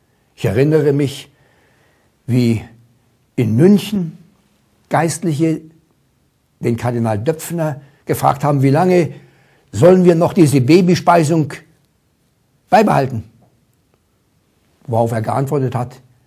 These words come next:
ihr braucht euch nicht mehr daran zu halten. Die wurde also faktisch eingeführt und von Döpfner, der ja damals Vorsitzender der Bischofskonferenz war, in Rom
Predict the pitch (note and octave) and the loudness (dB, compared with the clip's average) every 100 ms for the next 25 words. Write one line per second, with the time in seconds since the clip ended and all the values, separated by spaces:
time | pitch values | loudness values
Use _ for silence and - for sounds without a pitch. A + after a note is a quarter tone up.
0 | _ _ _ _ _ _ - A2 A#2 B2+ | _ _ _ _ _ _ -6 -2 -2 -2
1 | A#2+ G2+ A#2+ B2 A2+ A2+ - F#2+ F#2+ - | -4 -4 -4 -4 -4 -6 -6 -8 -8 -12
2 | _ _ _ _ _ _ _ _ _ _ | _ _ _ _ _ _ _ _ _ _
3 | _ _ _ _ _ _ _ _ _ _ | _ _ _ _ _ _ _ _ _ _
4 | _ _ _ _ _ _ _ _ A2+ C3+ | _ _ _ _ _ _ _ _ -2 0
5 | D3+ B2 B2+ B2+ A2+ A#2+ - A#3 - _ | 0 -2 -2 -2 -6 -6 -8 -10 -10 _
6 | D3 C3+ - F#3 G#3 G#3+ - B2+ G#2+ - | -6 -4 -2 -2 -2 -4 -6 -8 -8 -16
7 | _ _ _ _ _ _ _ C3+ C3 C3 | _ _ _ _ _ _ _ -2 -2 -2
8 | - - _ _ _ - - A#2 G#2+ G2+ | -10 -20 _ _ _ -18 -6 -4 -2 -6
9 | - _ _ _ _ E3+ F3 - F#3+ F3 | -10 _ _ _ _ 0 0 -8 -8 -8
10 | - _ B2 A2 G#2 A#2+ A#2 - C3 C3+ | -12 _ -4 -4 -4 -4 -6 -4 -4 -2
11 | C#3+ C#3+ A2+ G#2 C#3+ D3+ - C#3 C3+ C3+ | -4 -4 -4 -4 -4 -4 -6 -8 -6 -6
12 | C3+ C3 C3+ - _ _ _ _ - A2+ | -6 -8 -10 -16 _ _ _ _ -6 -4
13 | G2+ C3+ D3+ C#3+ | 2 2 2 -2